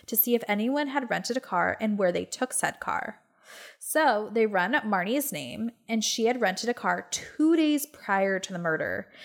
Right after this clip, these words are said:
and then returned it hours after. So it didn't matter that her car was broken down. So it turns out the phone number that was also linked to the car was a burner.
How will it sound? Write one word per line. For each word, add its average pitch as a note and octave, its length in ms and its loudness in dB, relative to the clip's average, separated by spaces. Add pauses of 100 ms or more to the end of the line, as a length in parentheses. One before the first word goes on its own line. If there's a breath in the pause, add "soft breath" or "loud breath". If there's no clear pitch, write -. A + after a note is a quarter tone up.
(180 loud breath)
and G#3 160 0
then G3 200 0
returned C4+ 560 0
it G3 260 -2 (140)
hours G3 540 4
after. - 580 0 (140)
So - 200 4
it A3+ 100 6
didn't D4 280 0
matter C#4 420 4
that G3 220 2
her G#3 120 4
car F#3+ 280 2
was F#3 180 -2
broken F3 320 0
down. G3 580 0
So - 140 0
it G#3+ 100 2
turns C4 300 -2
out E3 400 0 (220 soft breath)
the G#3+ 80 -6
phone D#4 200 2
number G#3 220 2
that F#3 180 2
was F#3 220 0
also A#3+ 540 2
linked D#4+ 400 -2
to G#3 80 -4
the F#3 80 0
car E3+ 520 0
was G3 200 0
a F3 60 -4
burner. G#3 560 0